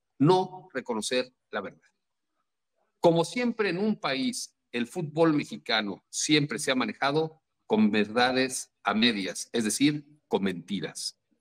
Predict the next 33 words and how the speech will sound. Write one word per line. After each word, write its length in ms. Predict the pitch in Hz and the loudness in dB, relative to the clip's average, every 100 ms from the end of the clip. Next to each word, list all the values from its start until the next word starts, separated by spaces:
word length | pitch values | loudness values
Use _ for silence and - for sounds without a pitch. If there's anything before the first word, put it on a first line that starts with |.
| _ _ _ _ _ - | _ _ _ _ _ 0
Porque 260 | 147 156 | 0 2
no 120 | 170 | 2
hay 100 | 208 | 4
violencia, 500 | 202 196 202 202 208 | 4 4 2 0 -2
porque 200 | 160 - | -4 -4
no 100 | 143 | 0
la 120 | 151 127 | 0 2
digo. 300 | 135 92 98 | 0 -2 -4
No, 160 | 117 | -4
si 120 | - | -2
hay 80 | 131 | -2
violencia, 420 | 139 123 123 - | 0 0 0 -4
aunque 200 | 87 82 | -8 -6
no 80 | 92 | -4
la 120 | 90 | -2
digas. 440 | 82 73 69 - - _ _ _ _ _ _ _ _ _ _ _ _ | -4 -10 -16 -18 -20 _ _ _ _ _ _ _ _ _ _ _ _
Si 180 | - 165 | -2 2
hay 80 | 185 | 2
violencia, 460 | 185 160 226 - 156 | 4 2 2 0 -2
aunque 200 | 127 127 | -2 0
no 80 | |
la 120 | 135 117 | 0 2
digas, 380 | 143 113 80 | 0 -2 -4
Liga 220 | 101 90 85 | -6 -8 -8
M 160 | 80 76 | -10 -16
X. 400 | _ - - - _ _ _ _ _ _ _ _ _ | _ -20 -20 -20 _ _ _ _ _ _ _ _ _
Si 180 | - 180 | 0 2
ha 40 | |
habido 220 | 196 190 | 4 2
muertos 500 | 156 170 226 214 196 | 2 2 2 0 -4
en 60 | 156 | -4
los 100 | 131 | -4
estadios, 500 | 127 160 190 180 | -2 0 0 -2